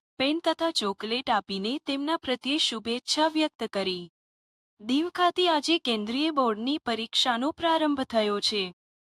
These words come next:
દીવના ચેમ્બર ઓફ કોમર્સના આ આગવી કાર્યક્રમે વિદ્યાર્થીઓમાં ઉત્સાહ અને પ્રોત્સાહનનો માહોલ છવાઈ ગયો.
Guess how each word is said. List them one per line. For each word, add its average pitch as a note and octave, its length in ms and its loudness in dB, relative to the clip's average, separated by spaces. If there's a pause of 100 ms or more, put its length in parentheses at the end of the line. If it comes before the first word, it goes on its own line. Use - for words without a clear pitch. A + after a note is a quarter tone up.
(220)
દીવના D#4+ 440 2
ચેમ્બર D#4 460 2
ઓફ F#4+ 180 -4
કોમર્સના D4 600 0
આ C#4+ 280 2
આગવી C4 260 -2
કાર્યક્રમે A#3+ 720 0
વિદ્યાર્થીઓમાં C4 960 -2
ઉત્સાહ E4 500 0
અને F4+ 160 -2
પ્રોત્સાહનનો B3+ 880 -4
માહોલ C4 420 0
છવાઈ D#4+ 440 0
ગયો. G#3+ 460 -4